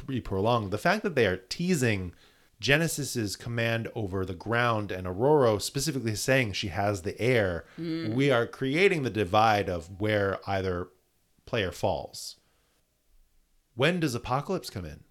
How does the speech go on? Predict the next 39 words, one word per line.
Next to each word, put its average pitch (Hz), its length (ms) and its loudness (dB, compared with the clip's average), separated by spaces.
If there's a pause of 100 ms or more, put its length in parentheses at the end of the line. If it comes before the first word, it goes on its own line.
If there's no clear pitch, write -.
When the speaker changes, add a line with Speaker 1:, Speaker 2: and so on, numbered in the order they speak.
(280)
Speaker 2:
Mm. 185 540 -10 (420)
Does - 200 8
Speaker 1:
Or, 107 180 8
Speaker 2:
he? 90 320 -2
Speaker 1:
or 98 140 -10
does 131 260 -2
he 143 80 -2
come 139 240 2
in 135 100 0
here, 147 300 4
or 151 120 4
is 110 100 2
that 104 180 2
later? 131 340 4
Or 147 380 8
is 113 300 0
this 117 320 -2
what 110 400 -2 (260)
Arakko 110 420 0
uses 101 380 -4
Uranus 98 480 -4
for? - 360 -10 (120)
Speaker 2:
Mm. 185 720 -10
Speaker 1:
There's 156 260 -2
a - 60 -8
couple 175 240 4
of 143 80 2
big 156 160 -2
cards 156 520 4
still - 480 -2
off 123 200 2
the - 80 -4
Speaker 2:
Yeah. 175 220 2
Speaker 1:
table 113 140 2
that 110 80 2
we 104 100 2
haven't 107 260 0
seen. 92 380 -6 (760)
Uh, 92 280 -8